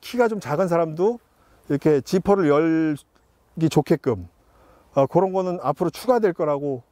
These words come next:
어, 합니다. 지금 보시듯이 제가 이렇게 올라가서 해야 되기 때문에, 에, 여기 이제 이 지퍼 부분에다가 알루미늄 봉을 달아서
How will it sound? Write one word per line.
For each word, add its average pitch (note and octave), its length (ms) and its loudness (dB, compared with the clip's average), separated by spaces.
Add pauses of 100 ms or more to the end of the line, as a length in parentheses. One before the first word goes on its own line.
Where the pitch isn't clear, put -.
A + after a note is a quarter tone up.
(140)
어, A#2 200 -2
합니다. A#2 480 -2 (240)
지금 G#3+ 160 0
보시듯이 G3+ 640 0
제가 F#3+ 180 4
이렇게 G3 180 2
올라가서 F3+ 800 0
해야 G3 220 0
되기 F3 200 0
때문에, D#3 500 -2 (680)
에, D3+ 240 4
여기 F#3 180 2
이제 F3 380 0 (280)
이 E3 140 4
지퍼 G#3 340 0
부분에다가 D#3+ 760 0 (220)
알루미늄 F3+ 560 2
봉을 E3 240 2
달아서 C#3+ 480 0